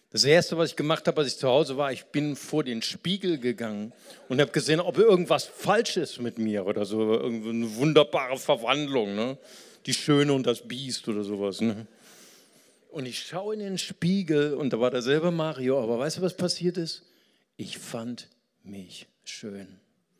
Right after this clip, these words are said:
Worte von einem Menschen, der dich liebt,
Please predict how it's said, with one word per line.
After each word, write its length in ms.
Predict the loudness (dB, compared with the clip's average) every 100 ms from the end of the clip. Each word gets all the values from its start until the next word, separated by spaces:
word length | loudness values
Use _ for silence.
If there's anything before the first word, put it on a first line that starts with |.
| _ _ _ _ _ _ _ _ _ _ _
Worte 640 | -16 -10 -8 -10 -14 -18 -20 -20 -20 -20 -20 _ _ _ _ _ _ _ _ _
von 180 | -8 -6
einem 220 | -4 -4
Menschen, 380 | -4 -6 -6 -6
der 100 | -8
dich 240 | -8 -12 -12
liebt, 500 | -16 -16 _ -20